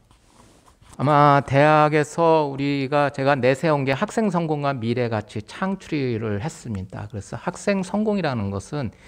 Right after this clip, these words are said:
내가, 어, 지금 해가지고 십 년, 이십 년도에 사회에 나가서 내 아의 꿈과 비전에 해당되는 게 성취되는 게 학생 성공입니다. 그래서 그러한 학생 성공을 십 년, 이십 년도에 자기 꿈을 성취하기 위해서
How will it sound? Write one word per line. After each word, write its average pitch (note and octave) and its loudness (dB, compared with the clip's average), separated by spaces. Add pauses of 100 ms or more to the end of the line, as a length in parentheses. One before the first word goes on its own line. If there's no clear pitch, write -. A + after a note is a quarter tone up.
(320)
내가, B2 0
어, G#2+ -4
지금 A#2 -6
해가지고 A#2 -8
십 F#3+ -8
년, F3+ 0
이십 A2+ -4
년도에 G#2 -4
사회에 D3 -4
나가서 F#2+ -4
내 G2+ -2
아의 A#2+ 2
꿈과 D#3+ -4
비전에 A2+ -8
해당되는 B2+ -8
게 A2 -8
성취되는 E3+ -4
게 C3 -6 (240)
학생 D3 -8
성공입니다. C3 -10 (640)
그래서 B2 -4
그러한 C3+ 0
학생 C#3+ -8
성공을 D#3 -6
십 - -8
년, F#3 0
이십 B2 -4
년도에 A2+ -2
자기 G2 -8
꿈을 E3 -4
성취하기 F3 -4
위해서 G#2 -4